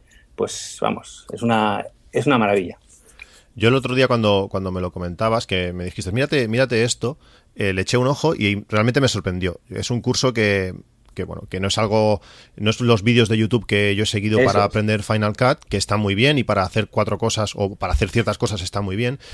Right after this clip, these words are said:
Speaker 2: sino que esto es realmente profesional. Eh, es, bueno, es un curso que puedes, eh, convalidar créditos para la, para la universidad,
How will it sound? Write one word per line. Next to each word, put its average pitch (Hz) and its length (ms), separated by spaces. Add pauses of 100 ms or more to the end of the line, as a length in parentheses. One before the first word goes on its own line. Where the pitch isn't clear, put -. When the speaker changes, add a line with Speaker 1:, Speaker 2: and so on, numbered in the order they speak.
(140)
Speaker 2:
sino 104 240
que 101 240 (240)
esto 131 240
es 127 60
realmente 117 720
profesional. 98 640
Eh, 90 460 (360)
es, - 340
bueno, 101 180
es - 100
un 110 240
curso 120 720
que 107 140
puedes, 110 420
eh, 101 640 (200)
convalidar 101 480
créditos 107 360
para 101 340
la, 101 60
para 98 180
la 101 40
universidad, 110 720